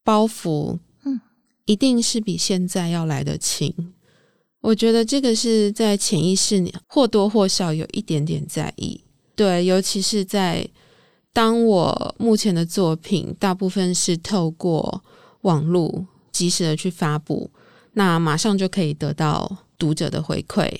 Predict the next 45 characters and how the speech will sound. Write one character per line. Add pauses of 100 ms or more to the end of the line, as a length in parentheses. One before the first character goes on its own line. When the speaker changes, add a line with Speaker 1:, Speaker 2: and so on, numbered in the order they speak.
(120)
Speaker 1:
的
时
候，
你
可
以
很
清
楚
地
看 (120)
到 (440)
他
们
喜
欢
或
不
喜
欢
的
时
候。 (520)
那
我
觉
得
这
个
想
法
其
实
也
没
有
抵
触
我
刚
才
说
的
初
衷，